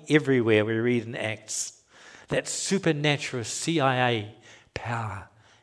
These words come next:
intelligence is there for all of us. I mentioned that I am, I was inspired by Billy Graham. And I was really, really,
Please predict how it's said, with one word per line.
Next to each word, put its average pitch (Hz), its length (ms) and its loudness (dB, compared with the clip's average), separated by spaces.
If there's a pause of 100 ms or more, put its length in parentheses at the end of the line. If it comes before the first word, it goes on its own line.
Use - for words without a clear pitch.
intelligence 110 840 -6
is 101 240 -6
there 107 180 -2
for 104 160 -10
all 101 200 -4
of 87 80 -8
us. - 360 -10 (440)
I 185 100 12
mentioned 214 440 6
that 170 140 12
I 165 180 10
am, 156 400 8 (560)
I 147 160 6
was 147 180 8
inspired 156 600 10
by 135 160 10
Billy 139 340 6
Graham. 117 720 4 (440)
And 165 120 2
I 175 80 6
was 165 160 2
really, 208 560 4
really, 180 440 2